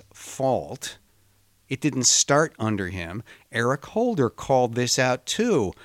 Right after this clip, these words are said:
under his administration. It's p-, in part because of the hyper-localization of American policing. American policing is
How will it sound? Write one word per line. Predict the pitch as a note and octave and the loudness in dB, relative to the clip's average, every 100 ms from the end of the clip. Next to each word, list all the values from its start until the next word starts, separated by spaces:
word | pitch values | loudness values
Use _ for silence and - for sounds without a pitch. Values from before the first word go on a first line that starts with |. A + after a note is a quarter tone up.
| - - | -20 -6
under | C3 C3 | -2 -2
his | C#3+ - C4 C4+ D#3+ | -4 -2 0 0 -2
administration. | C3 A#2 B2 A2+ - A#2+ G2+ F#2 F2+ - - | -4 -2 -2 -2 -2 -2 -2 -4 -8 -14 -6
It's | D3 - | -4 -4
p-, | - - - | -6 -10 -2
in | C#3+ | -2
part | C3+ D#3 F3+ D#3+ | 0 -2 -2 -4
because | C3 C#3 A#2 | -2 -2 -2
of | G#2 | -4
the | G#2+ | -4
hyper-localization | F#2 D3+ D#3+ D3 B2+ B2+ B2+ A2+ G#2 G2 A#2+ C#3+ F3 | -4 -4 -2 -2 2 2 0 -4 -4 -2 -2 0 -2
of | D3 G2+ | -2 -4
American | G2 A2+ A2+ G#2+ F#2 | -4 -2 -4 -6 -8
policing. | G2 D#2+ E2+ - G3+ D3 G#2 | -10 -14 -10 -6 -6 -8 -16
American | G2 G#2 G#2+ | -12 -10 -10
policing | F#2+ - G#2+ G2+ G#2+ F2+ | -12 -10 -8 -6 -6 -8
is | F2+ | -10